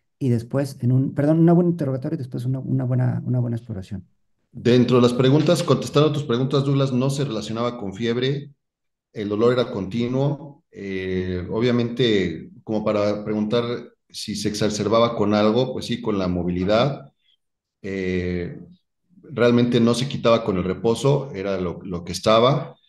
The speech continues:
Speaker 2: y, eh, el único antecedente que tenemos es ese, no tiene antecedentes, también preguntaron de artritis reumatoide ni nada por el estilo, realmente no tiene ningún antecedente, eh, real, lo único específico es el dolor, así como mencioné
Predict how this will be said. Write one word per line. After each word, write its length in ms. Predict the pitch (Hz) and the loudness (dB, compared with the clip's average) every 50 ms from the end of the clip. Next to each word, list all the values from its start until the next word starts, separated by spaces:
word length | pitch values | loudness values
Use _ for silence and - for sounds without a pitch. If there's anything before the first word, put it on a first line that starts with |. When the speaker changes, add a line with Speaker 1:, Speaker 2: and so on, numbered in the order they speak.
| _ _ _ _ - | _ _ _ _ -4
Speaker 2:
y, 440 | 127 120 131 139 147 147 143 139 | 0 2 2 2 2 0 -2 -2
eh, 300 | 117 104 101 101 101 98 | 0 2 2 4 2 2
el 80 | 98 107 | 2 0
único 380 | 117 123 123 120 120 113 110 104 | 0 0 0 0 -2 -2 -2 -2
antecedente 520 | 98 95 98 - - 107 110 110 107 113 | -2 -4 -8 -6 -2 -2 -2 -2 -2 -4
que 120 | 110 98 | -6 -6
tenemos 400 | 92 107 98 101 101 95 92 - | -4 -4 -4 -2 -4 -4 -4 -6
es 140 | 101 92 95 113 | -8 -6 -6 -6
ese, 260 | 113 - - 127 120 | -4 -2 0 0 2
no 240 | 113 117 117 113 - | 2 0 -2 -2 -4
tiene 220 | 117 113 110 110 | -4 -2 -2 -2
antecedentes, 480 | 104 104 110 95 - 110 104 104 107 107 | -4 -4 -6 -6 -4 -4 -4 -4 -4 -6
también 220 | 101 98 101 101 | -6 -6 -6 -4
preguntaron 460 | 101 101 95 92 92 98 104 104 101 | -6 -4 -4 -4 -4 -2 -2 -2 0
de 100 | 95 92 | -2 -2
artritis 340 | 90 95 101 95 - 98 90 | -4 -4 -6 -8 -8 -8 -6
reumatoide 520 | 90 82 85 85 - - 104 101 101 98 | -4 -4 -4 -4 -4 -4 -2 -2 0 0
ni 100 | 90 90 | 0 0
nada 260 | 92 95 98 101 98 87 | 0 0 0 -2 -2 -4
por 140 | 87 85 | -6 -6
el 60 | 80 82 | -6 -8
estilo, 360 | - - - 107 113 120 113 | -8 -6 -2 0 0 2 2
realmente 360 | 113 113 113 110 107 107 110 | 2 2 0 0 -2 0 0
no 160 | 107 107 107 | 0 0 0
tiene 200 | 107 110 107 107 | 0 -2 -2 -2
ningún 260 | 98 95 95 101 104 | -2 -2 -2 -2 -4
antecedente, 840 | 104 95 - 90 - - 95 95 95 95 98 104 101 92 90 95 - _ _ _ _ _ _ _ _ _ _ - | -4 -6 -8 -12 -10 -6 -4 -2 -2 -2 -2 0 0 0 -2 -4 -8 _ _ _ _ _ _ _ _ _ _ -14
eh, 200 | 104 95 92 87 | -12 -10 -8 -4
real, 440 | 90 98 101 110 120 139 139 117 101 | 0 2 4 4 4 2 2 2 2
lo 120 | 101 101 | 2 2
único 400 | 107 120 127 127 127 127 - 104 | 4 4 4 2 2 0 -2 -6
específico 560 | 90 95 - 95 - 117 120 - - - 110 | -6 -6 -6 -6 -6 -4 -6 -6 -4 -4 -4
es 100 | 107 107 | -2 -2
el 100 | 107 101 | 0 0
dolor, 380 | 92 92 90 98 107 120 131 - | 2 2 4 4 4 2 2 0
así 200 | 107 - - 127 | -4 -6 -6 -6
como 200 | 110 107 104 95 | -4 -4 -2 -2
mencioné 680 | 90 87 87 - - 95 92 95 107 117 143 165 - - | -2 -2 -2 -4 -4 -2 -2 0 0 0 0 -2 -4 -10